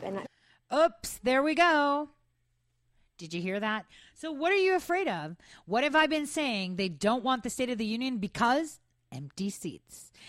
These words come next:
Speaker 2: That's because indictments have already fallen. So what is she worried about? If some of her members of chamber won't show up. Exactly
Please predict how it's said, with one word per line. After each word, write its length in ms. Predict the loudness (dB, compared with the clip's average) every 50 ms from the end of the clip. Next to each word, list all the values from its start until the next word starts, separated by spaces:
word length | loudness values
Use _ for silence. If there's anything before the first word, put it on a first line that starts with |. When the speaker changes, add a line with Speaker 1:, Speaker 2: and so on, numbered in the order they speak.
| -20 -14 -6
Speaker 2:
That's 360 | 2 4 6 6 6 4 2
because 420 | 0 2 2 4 4 4 2 2 0
indictments 680 | -2 -4 -2 0 2 2 2 0 -2 -4 -4 -4 -6
have 160 | -6 -8 -8 -8 _ 4
already 440 | 6 6 6 6 4 4 2 0
fallen. 520 | -2 0 -2 -2 0 -2 -4 -6 -8 -8 -10 -14 -20 -20 -20 -20 -20 -6
So 160 | -2 -2 0
what 220 | 2 4 4 4
is 100 | 4 2
she 160 | 2 2 4
worried 320 | 6 6 6 6 6 4 4
about? 360 | 6 8 8 8 8 6 4 0 -10 -20 -16 -6 -4
If 160 | -2 -2 -2
some 360 | -4 0 2 2 2 2 0
of 100 | -2 0
her 160 | 2 2 2
members 480 | 2 2 2 2 2 2 2 2 2 0
of 160 | -2 -2 -4
chamber 640 | -2 0 2 2 2 2 2 2 2 2 0 0 -4 -8 -16 -20 -14 -8
won't 640 | -4 0 2 2 2 2 0 -2 -4 -8 -10 -10 -10 -14 _ -10
show 720 | -8 -6 -2 0 2 2 4 4 4 2 2 0 -4 -6 _ _
up. 360 | -2 -2 -2 -2 -4 -10 -16 -20 -20 -20 -20 -20 -12 -8
Exactly 880 | -8 -6 -4 -4 -2 2 4 4 4 4 2 -2 -4 -4 -4 -4 -6